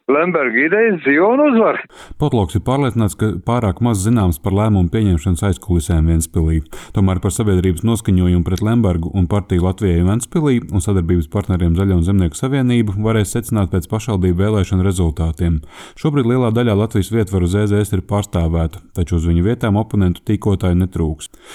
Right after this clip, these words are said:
Speaker 2: Rīgas Stradiņu universitātes docente, politoloģe Lelbe Metle Rozentāle apšauba, ka Lemberga elektorātam tiesas lēmums bija pārsteigums.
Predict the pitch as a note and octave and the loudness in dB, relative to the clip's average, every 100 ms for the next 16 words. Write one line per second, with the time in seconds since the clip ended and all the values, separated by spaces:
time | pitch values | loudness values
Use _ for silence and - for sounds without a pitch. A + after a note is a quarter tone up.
0 | - G#2+ B2+ C3 - B2 G2 A#2 G#2 E2+ | -4 0 0 -2 -6 -2 2 2 0 0
1 | G2 F2 E2+ G#2 G#2 F2 E2 D2+ A2 G2 | -2 0 -2 -2 0 0 0 -4 -2 0
2 | G2 F2+ E2+ F#2+ G2+ G#2 F2+ F#2 G#2+ F#2 | 0 0 0 2 2 2 2 2 0 -2
3 | G#2 D3+ C#3+ A#2 G#2+ G2 A2 - F2+ E2+ | 0 0 0 0 -2 -2 -6 -4 -2 0
4 | D2+ - F#2 G2+ E2+ G#2 A2+ - G2+ F2 | -2 0 0 2 0 -2 -2 -2 -2 0
5 | F2 A2+ G#2+ - - G#2 G#2+ F2+ F2 F2 | 0 0 -2 -4 -4 -2 2 2 0 0
6 | F#2+ D#2+ F#2+ F#2+ - E2 E2 E2 D2+ | 0 0 -2 -2 -2 -2 0 -2 -4